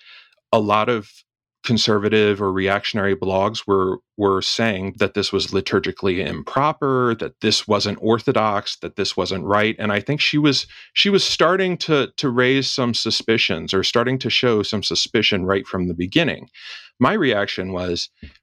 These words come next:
it doesn't really matter whose feet he's washing.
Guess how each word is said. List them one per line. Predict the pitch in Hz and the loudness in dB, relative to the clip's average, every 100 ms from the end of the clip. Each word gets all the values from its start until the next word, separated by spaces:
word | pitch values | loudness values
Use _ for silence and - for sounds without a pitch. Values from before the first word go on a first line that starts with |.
| _ - | _ 0
it | 131 | 2
doesn't | 170 143 | 2 2
really | 113 123 104 | 2 2 2
matter | 104 117 151 98 101 | 2 2 2 0 -2
whose | - 123 117 - | -2 0 2 0
feet | - - 160 - | -6 -4 -4 -4
he's | - 120 107 | -4 0 0
washing. | 101 87 69 - 60 65 | 0 0 0 -4 -4 -8